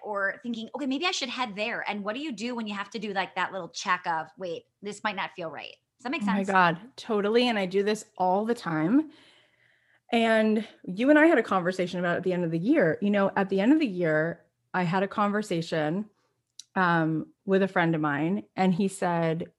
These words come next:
Speaker 2: "When you say yes to something, you're saying no to something else." And I was like, "Ryan Holiday said that to me." And I was like, "Oh my God. Oh my God."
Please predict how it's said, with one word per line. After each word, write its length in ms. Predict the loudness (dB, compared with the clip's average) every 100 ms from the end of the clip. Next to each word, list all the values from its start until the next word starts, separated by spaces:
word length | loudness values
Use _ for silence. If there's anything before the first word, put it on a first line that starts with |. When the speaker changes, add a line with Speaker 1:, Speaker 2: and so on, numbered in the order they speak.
| -4
Speaker 2:
"When 280 | 0 2 2
you 220 | 2 2
say 440 | 0 0 2 2
yes 360 | 2 2 0 -2
to 100 | -6
something, 500 | -2 -2 -2 -2 0
you're 140 | 0
saying 360 | -2 -2 0 0
no 180 | 2 2
to 80 |
something 420 | 0 -2 -2 -2 0
else." 600 | 0 -2 -8 -16 -18 _ _ _ _ _ _ _ _ _ _ _
And 180 | 2 4
I 120 | 6
was 160 | 4 2
like, 440 | 2 0 -2 -6 _ _ _ _ _ _ 0
"Ryan 280 | 6 6 8
Holiday 400 | 4 4 0 -2
said 180 | -2
that 160 | -2 -4
to 100 | -6
me." 320 | -6 -8 -10 -2
And 120 | 2
I 100 | 4
was 180 | 2 2
like, 440 | 2 0 -4 -20 _ _ _
"Oh 60 | -2
my 280 | 0 0 -2
God. 500 | -4 -4 -6 -8 -14 _ _ _ _ _ -4
Oh 120 | 0
my 180 | 0 -2
God." 420 | -4 -8 -10 -14